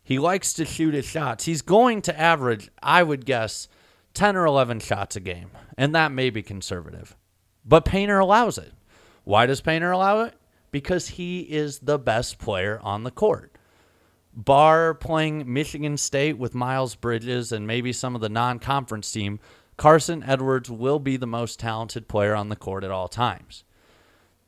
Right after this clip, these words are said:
His, his speed, his quickness is, I don't think, matched in the Big Ten by anybody. He, he, he reminds me of Yogi Ferrell in that sense from I U a few years back. He's just got speed that can't be matched.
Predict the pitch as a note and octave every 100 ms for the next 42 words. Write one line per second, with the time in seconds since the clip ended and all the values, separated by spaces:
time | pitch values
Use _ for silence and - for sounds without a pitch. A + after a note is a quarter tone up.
0 | _ _ - C3 A#2+ - - B2 A#2 -
1 | - E3 F3 F3+ C3 B2 - - - D#3
2 | - A#2 A#2+ - - - A2+ A2 G2+ -
3 | _ _ _ _ _ _ _ D3 E3+ D3+
4 | B2 A#2 G#2 G#2+ C3+ A#2+ G#2+ - A2+ A2
5 | A2 G#2+ - C#3 G2+ G#2+ G2+ A2 D3 G#2
6 | F#2+ G2+ - B2+ - C3 A#2+ - _ -
7 | C3+ C#3+ D#3 E3+ D#3 C#3+ A2 A#2 C3 A2+
8 | G#2 - C3+ G#2+ G2+ G#2+ G2 - - A#2+
9 | A2 A#2+ C3+ - - G2+ A2+ - G#2 G#2
10 | G2+ G#2+ B2+ G#2+ G#2 G2+ G2 G2 G2 -
11 | F#2+ G#2 A2+ G2 A#2 A#2 - G#2 - _
12 | _ _ _ _ _ _ _ _ - -
13 | D#3+ D#3+ A#2 A2 C3+ B2+ A2 G2+ A#2+ A2
14 | G2 - -